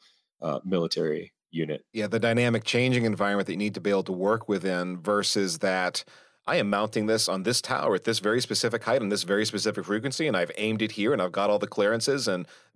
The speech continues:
Speaker 2: by golly, it's logged, and everybody knows that this is here, all the, everyone else, and we've all agreed that I can run this link, and it's here forever."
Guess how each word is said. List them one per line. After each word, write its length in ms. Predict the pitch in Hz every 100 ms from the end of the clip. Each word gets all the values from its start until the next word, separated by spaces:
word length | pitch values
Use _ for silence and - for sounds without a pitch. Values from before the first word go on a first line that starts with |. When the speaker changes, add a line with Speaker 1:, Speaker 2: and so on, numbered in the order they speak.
| -
Speaker 2:
by 140 | 110
golly, 360 | 110 110 123 107
it's 140 | 92
logged, 540 | 98 101 104 117 143 104
and 100 | 104
everybody 360 | 107 110 104
knows 340 | 101 101 117 113
that 140 | 104
this 160 | 110 113
is 120 | 107
here, 440 | 113 107 127 143
all 180 | - 101
the, 240 | 101 95 107
everyone 360 | 104 101 101
else, 240 | 107 120 -
and 80 |
we've 100 | 95
all 140 | 107 110
agreed 440 | 92 101 110 120
that 100 | 110
I 100 | 95
can 160 | 110 101
run 260 | 92 110 113
this 220 | 110 104
link, 240 | 101 131
and 80 | 104
it's 120 | 95
here 200 | - 440
forever." 500 | - 185 190 107 76